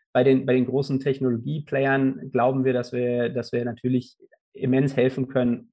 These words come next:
unter anderem in der Risikobewertung von diesen Fahrzeugen. Und das gilt für die Shuttles wie auch für die Autos. Wenn ich weiß, wie riskant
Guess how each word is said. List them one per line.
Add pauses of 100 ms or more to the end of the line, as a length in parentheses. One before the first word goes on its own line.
(120)
unter
anderem
in
der (380)
Risikobewertung
von
diesen
Fahrzeugen.
Und
das
gilt
für
die
Shuttles
wie
auch
für
die
Autos.
Wenn
ich
weiß, (320)
wie
riskant